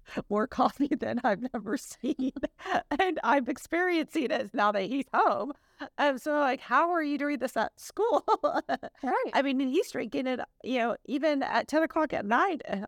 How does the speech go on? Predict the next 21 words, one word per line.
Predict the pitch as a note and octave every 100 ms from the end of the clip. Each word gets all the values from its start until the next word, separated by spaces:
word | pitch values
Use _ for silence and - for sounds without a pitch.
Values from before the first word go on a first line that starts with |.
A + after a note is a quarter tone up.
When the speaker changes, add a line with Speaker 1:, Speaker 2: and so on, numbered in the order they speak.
| -
Speaker 1:
I'm |
like, | B3 A3+ - - - _ _ -
"If | -
I | G#4+ E4+ C4+ F3
had | G#3+ G#3
that | -
cup, | - B3 -
I'd | - C4+
be | A3 G3+
a | - F#3+ _ _ _
sl-, | - - C4+ -
I'd | A3+ C#4+
be, | C4+ A#3 A3
like, | A3 G#3+ - -
wired | F#3+ - F3 F3+ -
until | - - A3+ G3+
three | - G#3+ G3+
A | A3 A3+
M." | C#4+ B3+ A#3 -
<laughs> | _
So, | - - F#3+ -